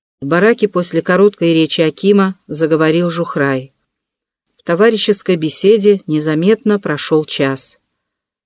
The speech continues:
Фёдор говорил строителям о невозможности ломать срок окончания постройки, назначенный на первое января.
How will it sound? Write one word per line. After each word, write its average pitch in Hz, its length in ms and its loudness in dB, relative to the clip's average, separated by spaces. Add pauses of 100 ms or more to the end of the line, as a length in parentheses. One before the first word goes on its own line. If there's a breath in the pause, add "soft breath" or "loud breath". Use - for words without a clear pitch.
(140)
Фёдор 220 280 4
говорил 170 440 0
строителям 165 840 0
о 156 80 -2
невозможности 170 840 -2
ломать 165 400 0
срок 160 520 0
окончания 160 720 -2
постройки, 196 800 0 (320)
назначенный 185 640 -2
на 151 140 -2
первое 165 540 0
января. 156 680 -2